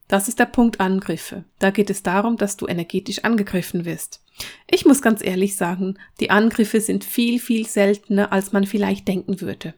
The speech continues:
Viele Menschen haben immer das Gefühl, angegriffen zu werden. Wenn ich in der Praxis aber mit den Menschen arbeite, dann sehe ich, dass sie viel seltener angegriffen werden, als sie denken.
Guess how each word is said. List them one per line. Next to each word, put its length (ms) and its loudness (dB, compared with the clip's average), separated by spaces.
Viele 240 4
Menschen 380 4
haben 180 -2
immer 200 4
das 180 -4
Gefühl, 340 -2
angegriffen 580 -2
zu 180 -6
werden. 400 -6
Wenn 160 6
ich 100 2
in 80 0
der 80 6
Praxis 420 -2
aber 320 2
mit 160 4
den 100 4
Menschen 380 2
arbeite, 520 -2
dann 180 4
sehe 300 4
ich, 180 -4
dass 180 -4
sie 100 -2
viel 260 0
seltener 500 0
angegriffen 580 -2
werden, 260 -4
als 200 -4
sie 120 -6
denken. 480 -10